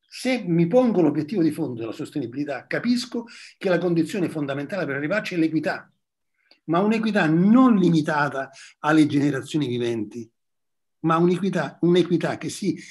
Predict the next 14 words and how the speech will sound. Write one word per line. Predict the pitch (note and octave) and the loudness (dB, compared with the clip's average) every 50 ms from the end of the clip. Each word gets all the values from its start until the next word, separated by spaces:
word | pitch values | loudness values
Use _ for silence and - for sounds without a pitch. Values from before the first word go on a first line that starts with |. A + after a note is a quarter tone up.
| - - - - - _ _ | -20 -20 -20 -20 -20 _ _
ehm, | F3 D3 C#3+ C#3+ D#3 E3 E3+ - | -4 -4 -2 -2 -4 -6 -10 -8
pen-, | - F#3 F#3 G3+ G3+ G3+ A#3+ | -4 -2 -2 -2 -2 -4 -8
eh, | F#3+ F#3+ G3 - - | -12 -12 -12 -12 -6
responsabilità | D3 E3+ E3 E3+ E3+ F#3 D#3 - F3+ E3+ F#3+ G#3 G#3+ | -4 -2 -2 -2 -2 -4 -4 -2 -2 -2 -2 -2 0
delle | E3+ D#3+ D#3 C#3+ | 0 2 2 2
generazioni | C#3+ C#3+ D3 - - G3+ F3 | 2 0 -2 -2 0 0 0
future, | - E3 D3+ D3 C#3+ B2 B2+ D3 F#3 - _ _ _ _ _ _ _ _ _ _ _ _ _ | 0 0 0 0 -2 -2 -2 -6 -8 -10 _ _ _ _ _ _ _ _ _ _ _ _ _
che | - F3 F3 | -4 0 0
oggi | F3 D#3 C3 C#3+ | 0 0 0 -2
non | C3+ C#3+ F3 | -2 0 2
hanno | G3+ F#3+ D#3 C#3 | 2 2 2 2
diritti, | B2+ C3+ D3+ C3 A#2 - - A2+ | 0 -2 -4 -4 -4 -8 -12 -14
perché | G#2+ G#2+ - - C3+ A#2+ B2 | -14 -12 -12 -12 -10 -10 -10
la, | B2+ C3+ C#3 | -10 -10 -10